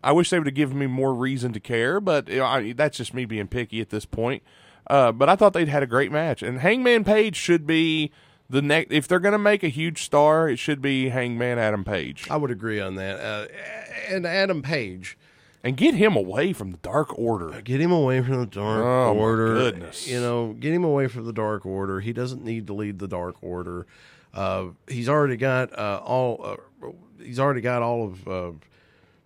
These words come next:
Speaker 2: Matt Hardy's pay for the first <laughs> quarter of the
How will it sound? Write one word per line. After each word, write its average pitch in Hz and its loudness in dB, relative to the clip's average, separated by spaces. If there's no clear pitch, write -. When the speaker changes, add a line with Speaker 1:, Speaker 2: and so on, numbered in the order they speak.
Speaker 2:
Matt 120 -2
Hardy's 107 -4
pay 131 -2
for 104 -8
the 92 -8
first 110 -2
<laughs> - -20
quarter - 0
of - -8
the 175 -6